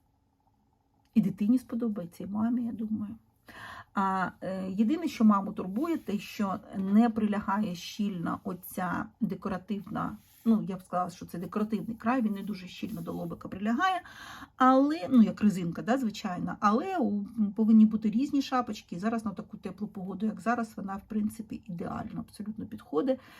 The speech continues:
Тому я думаю, що все буде добре, і Мирослава поносить цю шапочку і цього, цієї осені, і наступної весни, тому що я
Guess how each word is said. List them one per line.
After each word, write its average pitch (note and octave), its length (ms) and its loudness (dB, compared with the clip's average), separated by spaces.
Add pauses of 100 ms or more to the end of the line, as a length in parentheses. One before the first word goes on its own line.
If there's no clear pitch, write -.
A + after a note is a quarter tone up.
(160)
Тому G#3+ 240 4
я G#3+ 60 4
думаю, A3 320 4
що - 140 -10
все G3 220 -8
буде F#3 300 -6 (600)
добре, A3+ 640 2 (100)
і A3 920 2 (680)
Мирослава G3 480 0
поносить F#3 520 -8
цю G3+ 100 -12
шапочку - 640 -10
і C4+ 100 0
цього, B3 320 -2
цієї G3+ 400 -4
осені, G#3 580 -4
і F#3+ 100 -10
наступної G3 560 -12
весни, G#3 400 0
тому A3+ 240 -8
що - 200 -14
я F#3 60 -12